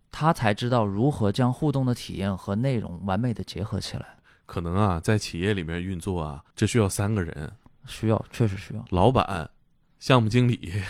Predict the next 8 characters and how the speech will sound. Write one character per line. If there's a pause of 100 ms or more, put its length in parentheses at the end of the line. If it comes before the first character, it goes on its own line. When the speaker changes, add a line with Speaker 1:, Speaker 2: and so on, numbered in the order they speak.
(100)
Speaker 2:
<laughs>
产
品
经
理 (540)
和 (140)
技
术。